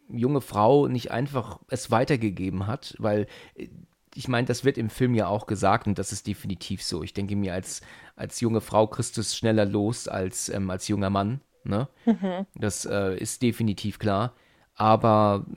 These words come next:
Speaker 1: vielleicht wusste sie es auch nicht. Vielleicht hat man es ihr ja auch nicht gesagt, ne, was sie tun muss, um es loszuwerden.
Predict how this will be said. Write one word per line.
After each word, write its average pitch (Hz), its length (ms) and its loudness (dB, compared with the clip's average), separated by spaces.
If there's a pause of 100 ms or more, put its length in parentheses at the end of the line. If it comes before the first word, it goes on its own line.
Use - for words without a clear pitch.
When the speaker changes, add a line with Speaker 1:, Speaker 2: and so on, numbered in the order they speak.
Speaker 1:
vielleicht 113 320 2
wusste 165 280 4
sie 104 120 -4
es - 120 -8
auch 85 280 -2
nicht. - 360 -6
Vielleicht 107 260 0
hat 104 140 -2
man 110 120 0
es - 160 -6
ihr 117 120 -4
ja 104 140 0
auch - 160 -4
nicht 92 220 -4
gesagt, 98 480 0
ne, 110 280 -2
was 104 160 -2
sie 98 100 -6
tun 107 240 -2
muss, 110 320 2
um 95 220 -4
es - 100 -10
loszuwerden. 107 760 -2